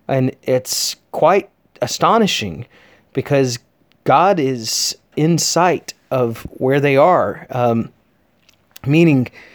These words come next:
they're camping, and they're camping with the, uh,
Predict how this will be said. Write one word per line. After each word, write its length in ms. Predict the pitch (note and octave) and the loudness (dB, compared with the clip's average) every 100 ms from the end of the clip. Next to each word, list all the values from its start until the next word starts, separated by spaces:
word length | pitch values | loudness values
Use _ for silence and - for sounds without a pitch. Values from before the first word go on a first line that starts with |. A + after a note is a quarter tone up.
| - _ B2+ | -20 _ -2
they're 220 | C#3 E3+ | 0 0
camping, 680 | - F#3 G#3 - F#2+ D2+ - _ _ _ _ - | -2 -2 -2 -2 -6 -6 -20 _ _ _ _ -6
and 180 | C#3+ C3+ | -2 0
they're 120 | C3 | -2
camping 600 | - G3 G3 D#3+ C3 A2 | 0 0 0 0 0 -2
with 240 | B2+ - | -4 -4
the, 300 | A#2+ A#2+ A#2 - _ _ _ _ _ _ _ _ - | 0 0 0 -6 _ _ _ _ _ _ _ _ -10
uh, 180 | B2+ A#2+ | -4 -4